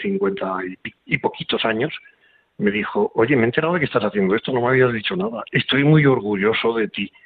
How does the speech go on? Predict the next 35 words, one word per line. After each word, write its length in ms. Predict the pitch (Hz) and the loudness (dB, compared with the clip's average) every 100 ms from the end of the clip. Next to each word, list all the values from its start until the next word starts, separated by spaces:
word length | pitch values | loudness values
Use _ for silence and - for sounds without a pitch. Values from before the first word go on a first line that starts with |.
| - - | -20 -10
Digo, 240 | - - | -6 -4
"¿Por 240 | 170 170 165 | -6 -12 -12
qué?". 180 | - 123 131 | -6 -6 -6
Dice, 180 | - | -10
"Porque 260 | 196 - - | -10 -8 -8
es 60 | - | -8
que 60 | 131 | -6
eso 140 | 156 | 0
no 120 | 151 | 4
nos 160 | 160 143 | 4 4
atrevemos 440 | 120 104 104 104 98 | 2 2 0 0 -2
a 20 | |
hacerlo 320 | 95 98 95 | -2 -4 -6
todo". 260 | 90 147 156 | -6 -8 -6
Digo, 200 | 113 90 | -6 -8
"No, 260 | 87 87 90 | -10 -12 -14
no, 100 | 92 - | -12 -8
si 80 | |
es 60 | - | -6
que 100 | - | -6
es 100 | - | -8
facilísimo". 800 | 202 - - 180 - - - - - - - - - | -8 -10 -8 -8 -8 -12 -16 -20 -20 -20 -18 -18 -10
Te 80 | - | -6
aporta 400 | 107 - - - - | -4 -4 -4 -8 -4
eso, 200 | - - - - - - | -4 -4 -12 -18 -18 -6
te 80 | 151 | -2
aporta 320 | 208 139 165 | 0 2 0
que 100 | 147 | 0
la 140 | 113 | -2
gente 360 | 101 135 139 135 | -2 -2 -2 -2
que 120 | - - | -2 -2
te 160 | 147 | -2
conoce, 520 | - 123 131 - 180 - - - - | 0 0 0 2 -2 -4 -16 -14 0
unos 260 | 131 123 | 2 4
dicen, 280 | 104 - 104 | 0 0 -2